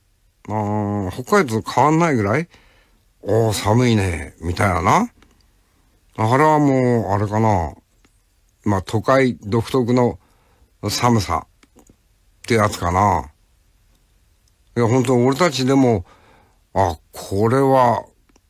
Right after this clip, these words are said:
なあ、手袋した方がいいのか、とかね。うーん、本当にす、思ってたより、あの、寒さは、感じたなあ。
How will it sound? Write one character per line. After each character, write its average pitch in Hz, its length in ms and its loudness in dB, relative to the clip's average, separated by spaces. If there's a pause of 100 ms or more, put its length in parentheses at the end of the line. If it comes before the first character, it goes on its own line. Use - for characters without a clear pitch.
(420)
な 120 540 0
あ、 101 60 -4
手 117 180 -4
袋 113 640 -2 (440)
し - 100 -8
た 104 140 -2
方 113 140 0
が 107 100 0
い 107 80 0
い - 20 0
の 98 120 -2
か、 85 240 -8 (120)
と 76 120 -10
か 82 100 -4
ね。 175 300 0 (1500)
う 104 40 -4
ー 92 960 -2
ん、 98 40 -4
本 131 120 2
当 160 80 2
に 123 220 0
す、 - 200 -8 (800)
思 175 240 2
っ 196 40 -2
て 202 200 0
た 190 100 0
よ 196 120 4
り、 170 160 2 (360)
あ 107 100 -2
の、 104 420 0 (380)
寒 120 340 0
さ 107 160 -2
は、 110 260 0 (1200)
感 104 320 0
じ 95 160 -2
た 95 80 -2
な 110 1040 0
あ。 92 100 -6